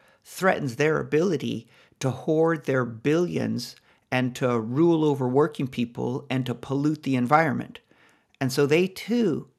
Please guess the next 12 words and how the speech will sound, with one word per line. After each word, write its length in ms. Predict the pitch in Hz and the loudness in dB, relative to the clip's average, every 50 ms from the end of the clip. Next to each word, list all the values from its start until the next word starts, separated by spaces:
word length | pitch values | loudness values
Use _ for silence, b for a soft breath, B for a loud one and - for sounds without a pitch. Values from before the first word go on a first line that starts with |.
| _ - | _ -12
turn 400 | - - 165 160 156 147 139 135 | -6 -4 -2 0 0 0 0 -2
and 120 | 127 - | -4 -4
support 380 | - 120 110 - - 131 127 127 | -6 -8 -8 -4 -2 -2 -2 -4
strategic 520 | - - 101 - - 113 117 - 113 - | -6 -10 -12 -6 -4 -4 -4 -4 -6 -4
racism. 520 | - 107 104 104 - - - - - - b b b b b b b b b b b b b b b b _ _ _ _ _ _ _ _ _ _ 147 | -2 -2 -2 -2 -4 -8 -10 -10 -12 -14 b b b b b b b b b b b b b b b b _ _ _ _ _ _ _ _ _ _ 0
And 120 | 156 160 | 2 6
now 120 | 165 170 170 | 8 8 8
we 160 | 170 165 170 | 8 8 8
also 360 | 180 208 240 240 233 - 165 | 6 6 4 4 2 -2 -2
have 320 | 135 135 147 143 135 135 | 0 2 2 2 0 -2
to 200 | - 151 - - | -6 -8 -6 0
add 480 | - 135 131 135 135 135 135 139 131 | 2 4 4 4 4 2 2 0 -4